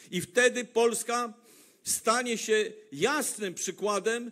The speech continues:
że ma tysiąc lat, bo oni nie wiedzą. Oni myślą, że Polska powstała, proszę państwa, w dwudziestym roku, no. A Polska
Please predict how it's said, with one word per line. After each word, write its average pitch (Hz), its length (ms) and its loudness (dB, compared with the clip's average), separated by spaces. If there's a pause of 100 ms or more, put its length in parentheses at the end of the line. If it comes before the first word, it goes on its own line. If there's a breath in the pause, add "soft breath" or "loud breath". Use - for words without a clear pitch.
że 151 180 2
ma 247 160 0
tysiąc 302 460 0
lat, 254 240 0
bo 226 100 4
oni 247 160 0
nie 277 160 -2
wiedzą. 254 300 -2
Oni 202 140 -4
myślą, 233 260 -2
że 214 120 2
Polska 233 400 -2
powstała, 233 540 -2 (320 loud breath)
proszę 226 240 2
państwa, 240 360 -2
w 202 40 -6
dwudziestym 262 440 -4
roku, 226 340 0
no. 143 260 -8 (1500 soft breath)
A 151 120 -2
Polska 233 680 2